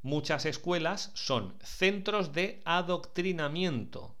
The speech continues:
donde se niegan frecuentemente las libertades de conciencia y de expresión. No se potencian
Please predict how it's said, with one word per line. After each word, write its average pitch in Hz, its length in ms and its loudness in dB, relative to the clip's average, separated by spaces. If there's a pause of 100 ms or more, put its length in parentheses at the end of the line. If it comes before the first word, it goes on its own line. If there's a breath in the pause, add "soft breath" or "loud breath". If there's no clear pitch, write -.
donde 180 400 2
se 180 180 -2
niegan 175 420 0
frecuentemente 147 1120 -2
las 101 260 -2
libertades 143 680 0
de 104 140 -2
conciencia 190 960 -2
y 117 140 0
de 151 280 0
expresión. 131 920 -4 (1900 loud breath)
No 175 280 2
se 117 220 0
potencian 180 800 0